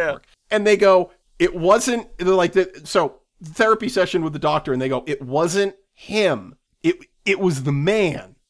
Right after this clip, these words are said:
Speaker 2: It was, you know, the man with the hat, you know, not to be confused with the man with the yellow hat from Curious George."
Speaker 1: Although
Speaker 2: Different
Speaker 1: he
Speaker 2: monster.
Speaker 1: was probably
Speaker 2: So,
Speaker 1: a serial killer as well.
Speaker 2: what, what they say is, "It was him." And the doctor immediately goes,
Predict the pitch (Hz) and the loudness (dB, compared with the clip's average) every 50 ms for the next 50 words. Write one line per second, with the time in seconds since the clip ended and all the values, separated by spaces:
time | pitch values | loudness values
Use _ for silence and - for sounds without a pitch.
0 | - 156 156 160 170 156 135 135 147 165 160 143 127 123 135 143 151 160 160 160 | -8 -8 -6 -4 -6 -6 -6 -8 -12 -8 -4 -2 -2 0 0 -2 0 0 0 0
1 | 165 165 165 190 - - 214 208 165 131 - - _ - 131 123 123 123 127 147 | 0 0 -4 -4 -4 -2 -4 -2 -4 -4 -8 -12 _ -10 -8 -6 -6 -6 -6 -8
2 | - 151 147 143 147 156 143 147 135 160 143 135 135 139 135 127 120 117 143 151 | -6 -6 -6 -4 -6 -8 -10 -8 -8 -6 -6 -4 -4 -4 -6 -6 -6 -4 -4 -2
3 | 151 139 127 - 123 123 120 120 - 127 120 110 - - 123 117 113 107 - - | -2 -2 -2 -4 -4 -4 -4 -6 -8 -12 -14 -14 -12 -12 -10 -10 -10 -12 -14 -16
4 | 107 98 95 90 - - - _ - - - - 156 165 160 135 175 175 180 160 | -14 -14 -14 -16 -18 -20 -20 _ -20 -16 -8 -4 -4 -4 0 2 2 2 2 2
5 | 156 135 135 120 113 - - 269 269 220 - - - - 202 220 240 226 196 214 | 0 -4 -4 -4 -4 -4 -6 -8 -10 -10 -10 -8 -4 0 0 0 0 -2 0 2
6 | 185 160 143 - - 190 185 185 180 - - - 175 160 151 139 110 95 113 113 | 2 2 2 0 -2 0 0 0 -2 -4 -6 -10 -8 -6 -4 -6 -6 -8 -12 -14
7 | 101 85 - 175 165 202 190 - - - 190 170 196 196 214 175 147 - - 262 | -14 -14 -10 -2 0 0 0 0 -4 -10 -4 -4 -4 -2 -2 -2 -2 -2 -4 -4
8 | 262 269 247 214 143 135 123 120 113 110 - - _ _ _ _ - - 190 185 | -6 -6 -6 -4 -2 -2 -2 -2 -4 -8 -10 -14 _ _ _ _ -10 -6 -2 -2
9 | 185 175 - 339 339 294 - 175 175 185 - - - - 480 453 - 508 440 220 | -2 -2 0 0 0 0 -2 -2 -4 -2 0 0 2 2 2 2 0 -2 -6 -6
10 | 240 233 220 208 190 190 185 180 | -8 -8 -8 -4 -2 -2 -2 -2